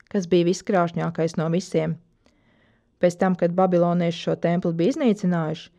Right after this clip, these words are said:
jūdi to daudz pieticīgākā izskatā atjaunoja Ezras un Nehemijas laikā. Lai gan visi šie trīs tempļi bija atšķirīgi izmēru un materiālu ziņā,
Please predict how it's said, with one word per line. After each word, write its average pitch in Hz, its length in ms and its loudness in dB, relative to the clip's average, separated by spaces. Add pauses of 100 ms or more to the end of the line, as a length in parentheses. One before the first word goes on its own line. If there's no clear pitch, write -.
(200)
jūdi 254 440 2
to 254 200 0
daudz 165 280 0
pieticīgākā 240 880 0
izskatā 220 480 -2
atjaunoja 180 640 0
Ezras 170 460 -4
un 240 120 2
Nehemijas 180 460 -2
laikā. 160 400 -2 (1160)
Lai 180 140 2
gan 170 220 2
visi 285 320 -2
šie 277 200 2
trīs 233 360 2
tempļi 190 480 2
bija 170 180 0
atšķirīgi 156 720 -2
izmēru 233 560 2
un 160 80 -4
materiālu 233 500 2
ziņā, 226 300 4